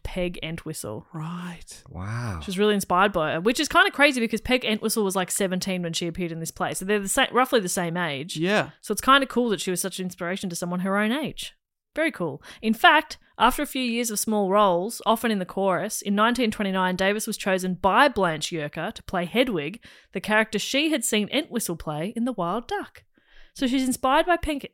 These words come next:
Speaker 1: Peg Entwistle, and a few years later is playing the same role. It's kinda cool. She,
Speaker 2: Right.
Speaker 1: she
Speaker 2: And things sadly didn't work out too well for Peggy Entwistle, did they?
Speaker 1: No, that's right.
Speaker 3: No, she, yeah, 'cause she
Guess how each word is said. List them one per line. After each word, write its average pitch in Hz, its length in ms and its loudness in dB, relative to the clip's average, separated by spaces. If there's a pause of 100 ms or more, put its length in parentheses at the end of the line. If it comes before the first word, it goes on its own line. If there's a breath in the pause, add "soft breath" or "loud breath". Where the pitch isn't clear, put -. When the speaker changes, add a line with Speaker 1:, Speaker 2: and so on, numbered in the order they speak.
(180)
Speaker 1:
Peg 254 280 2
Entwistle, 185 460 -6
and 233 60 -2
a - 20 0
few 247 160 -6
years 247 200 0
later 240 220 2
is 202 120 0
playing 254 340 -4
the 277 60 -6
same 294 320 -6
role. 320 340 -2 (160)
It's - 80 -8
kinda 180 240 -6
cool. 359 360 -4 (1160 soft breath)
She, 220 100 -2
Speaker 2:
Right. 202 240 -2
Speaker 1:
she 156 100 0
Speaker 2:
And 247 60 0
things 170 240 0
sadly 165 300 2
didn't 147 220 2
work 139 180 2
out 139 120 -2
too 143 120 -2
well 135 140 0
for 131 80 -6
Peggy 131 360 -6
Entwistle, 143 380 -8
did 156 180 -12
they? - 140 -8
Speaker 1:
No, 147 240 -6
that's - 240 -12
right. 143 260 -8
Speaker 3:
No, 104 260 2
she, 92 480 -8
yeah, 113 200 2
'cause 90 240 -6
she 95 460 -4